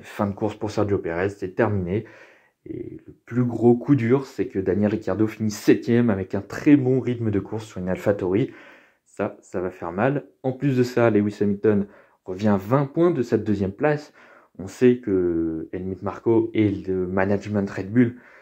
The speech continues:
lui ont donné comme objectif de garder cette deuxième place au championnat des pilotes. Ben,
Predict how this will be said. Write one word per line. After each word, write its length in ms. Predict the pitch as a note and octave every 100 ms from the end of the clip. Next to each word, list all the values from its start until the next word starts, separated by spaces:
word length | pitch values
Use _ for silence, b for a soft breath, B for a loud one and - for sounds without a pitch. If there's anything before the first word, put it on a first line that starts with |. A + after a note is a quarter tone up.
| B B B
lui 40 | G2
ont 60 |
donné 300 | G2+ G#2 G#2+
comme 180 | A2 A2+
objectif 420 | A2 A#2 A2+ B2+
de 100 | G#2+
garder 360 | G2+ B2+ C3+ C#3
cette 220 | B2 G2
deuxième 260 | G2 G2 F#2
place 240 | G2 -
au 60 | F2
championnat 400 | F2+ - F#2+ F2+
des 100 | F2
pilotes. 460 | - F2+ B2+ - b b b b b b b b b b b _
Ben, 140 | A#2